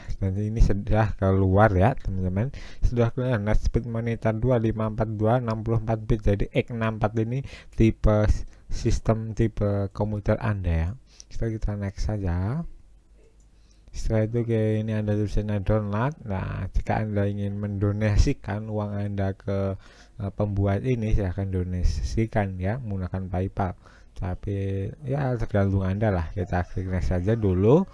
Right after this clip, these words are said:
Setelah itu ada tulisannya banyak banget. Silahkan Anda baca atau tidak, kayak saya tidak peduli. Yang penting Anda ya baca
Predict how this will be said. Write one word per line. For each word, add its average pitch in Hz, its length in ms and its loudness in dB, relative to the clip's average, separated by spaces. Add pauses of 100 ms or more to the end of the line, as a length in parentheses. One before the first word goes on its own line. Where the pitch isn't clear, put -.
(460)
Setelah 117 320 4
itu 131 200 0
ada 120 280 2
tulisannya 123 520 4
banyak 117 600 2
banget. 107 440 2
Silahkan 107 480 2
Anda 101 160 0
baca 101 400 4
atau 101 160 -2
tidak, 101 400 0 (100)
kayak 92 300 0
saya 95 320 2
tidak 92 320 -2
peduli. 104 560 4 (320)
Yang 101 240 4
penting 110 320 4 (560)
Anda 101 720 4 (240)
ya 147 80 6
baca 151 240 6